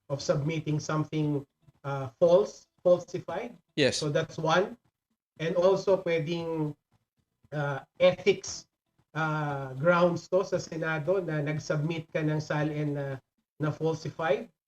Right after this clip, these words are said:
Speaker 1: So itong case ni Senator Marcoleta, bukang hindi ito madadala lang ng paliwanag.
Speaker 2: Mhm.
Speaker 1: No? Baka ito, ah, kailangan umusad na to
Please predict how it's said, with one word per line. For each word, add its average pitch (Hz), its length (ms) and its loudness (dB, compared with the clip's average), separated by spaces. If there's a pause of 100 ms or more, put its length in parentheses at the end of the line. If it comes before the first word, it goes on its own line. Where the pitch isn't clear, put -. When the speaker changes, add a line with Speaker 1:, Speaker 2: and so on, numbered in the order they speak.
(560)
Speaker 1:
So 180 560 8 (320)
itong 247 320 0
case 202 340 4
ni 185 220 2 (500)
Senator 170 480 -2
Marcoleta, 151 800 -2
bukang 156 640 -2 (640)
hindi 185 320 0
ito 185 160 6
madadala 160 720 0
lang 151 180 0
ng 151 160 0
paliwanag. 139 680 -4 (220)
Speaker 2:
Mhm. 139 340 -2 (420)
Speaker 1:
No? 127 140 -12 (640)
Baka 170 340 -2
ito, 170 480 6
ah, 151 220 -6
kailangan 165 640 -2
umusad 165 580 2
na 160 160 0
to 127 380 -8